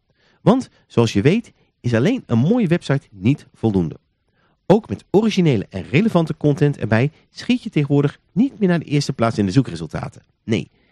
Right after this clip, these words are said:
mensen willen daarnaast ook een stuk sociaal bewijs. Vertaald van het Engelse social proof zien, waarin anderen vertellen over je producten, je diensten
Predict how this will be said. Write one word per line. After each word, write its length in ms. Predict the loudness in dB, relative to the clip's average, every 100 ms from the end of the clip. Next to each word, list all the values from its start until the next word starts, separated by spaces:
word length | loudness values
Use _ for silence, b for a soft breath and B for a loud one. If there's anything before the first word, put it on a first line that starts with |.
| _ _
mensen 300 | 0 2 2
willen 180 | 0 0
daarnaast 360 | 0 -2 -4 -4
ook 120 | -6
een 80 | -4
stuk 240 | -4 -4
sociaal 480 | -4 -6 -4 -6 -6
bewijs. 520 | -8 -10 -14 -14 -16 _ _ _
Vertaald 360 | _ -4 -2 -2
van 100 | -4
het 100 | -4
Engelse 280 | -4 -4 -2
social 360 | -2 0 -2
proof 260 | -2 -2 -2
zien, 260 | -2 -2 -4 b b b
waarin 260 | -8 -8 -4
anderen 240 | -2 -2
vertellen 260 | -2 -2 -2
over 140 | -2
je 60 | -6
producten, 500 | -4 0 0 0 -4 b _
je 140 | -4
diensten 420 | 0 0 -2 -8